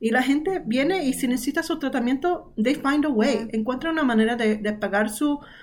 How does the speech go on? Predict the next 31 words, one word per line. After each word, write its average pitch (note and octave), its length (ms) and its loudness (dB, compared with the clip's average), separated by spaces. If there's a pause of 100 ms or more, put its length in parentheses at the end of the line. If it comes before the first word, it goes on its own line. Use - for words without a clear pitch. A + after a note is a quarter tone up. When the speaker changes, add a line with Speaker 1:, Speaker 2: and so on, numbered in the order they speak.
(140)
Speaker 1:
su, A3 200 -6
para A3+ 180 4
hacerse A3 420 0
sus C#4+ 160 -4
servicios, A3 560 0
sus, G3+ 380 0
um, G3 500 -4 (120)
periodontal A#3 380 2
treatments, G#3 600 -2
su F#3+ 420 -2
scaling A3 300 0
implant, A3 460 -2
whatever A#3+ 380 2
they A#3+ 140 2
need, C4 260 2 (320)
aunque A3 220 2
sea C4+ 260 2
pa-, A#3+ 320 2
poco B3 240 -2
a C4+ 160 -2
poco, G3+ 460 -4
pero G3 180 0
lo F#3+ 240 2
hacen. G3+ 460 2
Y G#3 240 0 (260)
la A3 160 2
verdad, A3 320 4
y, A3+ 300 -2
y A3 240 4
siguen B3+ 340 2
ahí, C4 400 0